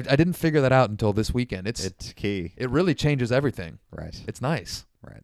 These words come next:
Speaker 1: It's really, really nice.
Speaker 2: You don't wanna be hitting, uh, Jason Day's six iron off of every tee.
Speaker 1: No. <laughs> Uh, but
Speaker 2: With
Speaker 1: yeah.
Speaker 2: less, with less accuracy.
Speaker 1: Well, he-, here's what I will say.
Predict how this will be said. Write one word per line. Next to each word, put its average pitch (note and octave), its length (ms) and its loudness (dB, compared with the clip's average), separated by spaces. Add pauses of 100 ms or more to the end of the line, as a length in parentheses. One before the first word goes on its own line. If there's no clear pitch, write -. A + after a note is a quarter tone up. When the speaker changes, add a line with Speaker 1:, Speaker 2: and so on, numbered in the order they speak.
Speaker 1:
It's - 180 -8
really, D3 180 2
really F#2 200 -2
nice. F2+ 160 -4
Speaker 2:
You C3 40 2
don't C3+ 120 4
wanna B2 160 0
be A2 100 2
hitting, G2 380 -6 (520)
uh, E2 280 -2 (120)
Jason G2 360 -4
Day's F2 240 -2
six - 260 -8
iron D#2+ 260 -6
off D#2 220 -10
of F2 100 -10
every D2+ 280 -8
tee. E2 320 -8
Speaker 1:
No. B2 360 0
<laughs> - 60 0 (2250)
Uh, G#3 1040 0
but A2 40 4
Speaker 2:
With B2 120 8
Speaker 1:
yeah. F#3 100 6
Speaker 2:
less, - 180 4
with B2+ 180 0
less G#2+ 220 2
accuracy. E2+ 420 2
Speaker 1:
Well, D3+ 160 12
he-, D3+ 100 -2
here's D#3+ 180 4
what F3 100 2
I - 20 4
will C3 100 2
say. G2 260 -2